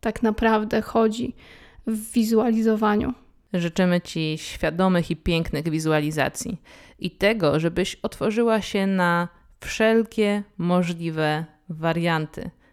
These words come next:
Speaker 2: Warianty, które być może nie są dostrzegalne dla Ciebie umysłowo, ale są gdzieś tam we wszechświecie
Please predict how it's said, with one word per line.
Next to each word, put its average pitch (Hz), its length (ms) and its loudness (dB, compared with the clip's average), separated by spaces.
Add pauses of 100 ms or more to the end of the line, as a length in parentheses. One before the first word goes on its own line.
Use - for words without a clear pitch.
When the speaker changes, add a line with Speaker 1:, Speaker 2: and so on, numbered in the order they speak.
(120)
Speaker 2:
Warianty, 165 720 -2 (400)
które 180 600 2 (480)
być 226 160 -4
może 233 240 4
nie 226 200 2
są 226 160 2
dostrzegalne 180 680 0
dla 156 180 -2
Ciebie 156 460 -4
umysłowo, 165 600 -4 (280)
ale 180 220 4
są 226 340 4
gdzieś 185 220 0
tam 175 180 0
we 170 100 0
wszechświecie 160 680 -6